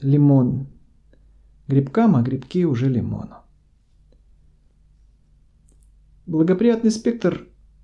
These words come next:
жизнедеятельности лимона находится в диапазоне минус семь градусов, плюс пятьдесят. В принципе, в плане культивирования это один из самых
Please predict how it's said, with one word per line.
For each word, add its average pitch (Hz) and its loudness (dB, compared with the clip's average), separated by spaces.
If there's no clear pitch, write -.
жизнедеятельности 170 2
лимона 127 0
находится 160 -2
в 143 -8
диапазоне 139 4
минус 127 2
семь 220 2
градусов, 151 -2
плюс 143 -2
пятьдесят. - -8
В - -20
принципе, 240 0
в 180 -10
плане 170 0
культивирования 160 0
это 127 -2
один 139 2
из 120 -2
самых 135 -4